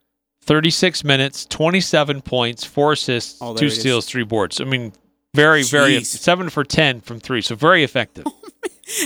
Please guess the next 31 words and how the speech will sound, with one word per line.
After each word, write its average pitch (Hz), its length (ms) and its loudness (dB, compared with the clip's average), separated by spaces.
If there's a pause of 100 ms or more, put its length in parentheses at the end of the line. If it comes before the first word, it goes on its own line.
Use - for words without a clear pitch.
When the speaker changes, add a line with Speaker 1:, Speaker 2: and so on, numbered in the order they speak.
(540)
Speaker 1:
So, - 360 2 (380)
uh, 151 160 4
they've, 165 320 2 (160)
they've 160 200 2
gone, 175 240 2
and 160 140 -4
there's 190 140 -2
a 202 60 -6
few 226 160 0
other 226 120 0
teams 190 260 -2
that 165 80 0
have 147 100 -4
done 170 180 0
this. 135 280 -4 (160)
They're 139 120 2
like, 135 240 2
"Look, 160 180 0
we're 131 60 -4
not 160 180 2
traveling 165 400 2
as 143 140 -4
much. 123 400 -4 (800)
We're 120 160 0
in 131 180 2
a, 147 220 0 (100)
we're 123 180 0
in 143 60 2
a 151 100 2
hunt 135 320 -2
here." 101 380 -4